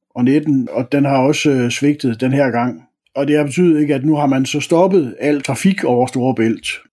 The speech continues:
med de her lommevogne. Og transportministeren udtalte, at "det er klart, det løber mig koldt ned ad ryggen, når der kommer en ny hændelse, der vækker minder om ulykken for to år siden.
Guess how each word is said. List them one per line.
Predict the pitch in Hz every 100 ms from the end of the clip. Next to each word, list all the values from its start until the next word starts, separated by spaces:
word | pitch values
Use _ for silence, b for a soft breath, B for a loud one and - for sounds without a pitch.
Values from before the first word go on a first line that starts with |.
| -
med | 117
de | 131
her | 123 120
lommevogne. | 120 117 135 120 113 117 107 _ _ _ _ _ _ _ _ _ _ _ _ _ _ _ -
Og | 131 113 -
transportministeren | 139 143 160 156 135 131 127
udtalte, | 147 147 131 127
at | 123
"det | 151
er | 151
klart, | 170 180 -
det | 143
løber | 160 151
mig | 117 123
koldt | - 170 135
ned | 147
ad | 143
ryggen, | 120 151 156 123
når | 127
der | 127
kommer | 143 147 139
en | 131
ny | 151 127
hændelse, | 131 143 139 127
der | 110
vækker | 113 127 123
minder | 120 139 156
om | 135
ulykken | 131 135 120 110
for | 117
to | 147 131
år | 120
siden. | 123 127 131